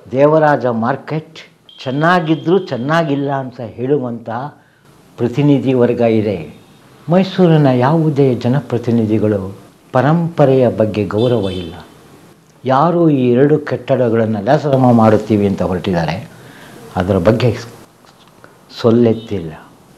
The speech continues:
ಆ, ಏನೇ ಇರಲಿ, ಸಾವಿರದ ಎಂಟುನೂರ ಐದನೇ ಇಸ್ವಿಯಲ್ಲಿ ಕಟ್ಟಿದಂತಹ ಸರ್ಕಾರಿ ಅತಿಥಿ ಗೃಹ, government guest house, ಅಬ್ಬಾ ರಸ್ತೆಯಲ್ಲಿದೆ. ಅದು ಯಾರಿಗೆ ಗೊತ್ತು? ಸಾವಿರದ ಎಂಟುನೂರ ಐದರಿಂದ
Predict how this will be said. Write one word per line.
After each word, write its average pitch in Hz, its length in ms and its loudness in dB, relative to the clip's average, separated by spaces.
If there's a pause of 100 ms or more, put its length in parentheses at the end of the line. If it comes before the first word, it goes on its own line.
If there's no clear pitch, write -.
(140)
ಆ, 82 100 -10
ಏನೇ 110 360 2
ಇರಲಿ, 101 480 -6 (280)
ಸಾವಿರದ 233 540 2
ಎಂಟುನೂರ 226 640 -2
ಐದನೇ 220 420 0
ಇಸ್ವಿಯಲ್ಲಿ 185 840 -2 (120)
ಕಟ್ಟಿದಂತಹ 180 960 0 (160)
ಸರ್ಕಾರಿ 196 600 2
ಅತಿಥಿ 185 500 0
ಗೃಹ, 147 640 -2 (360)
government 139 640 0
guest - 440 -8
house, 135 240 0 (500)
ಅಬ್ಬಾ 196 480 4
ರಸ್ತೆಯಲ್ಲಿದೆ. 180 760 4
ಅದು 156 480 6
ಯಾರಿಗೆ 135 440 0
ಗೊತ್ತು? 113 640 -6 (220)
ಸಾವಿರದ 214 420 4
ಎಂಟುನೂರ 226 600 2
ಐದರಿಂದ 220 580 4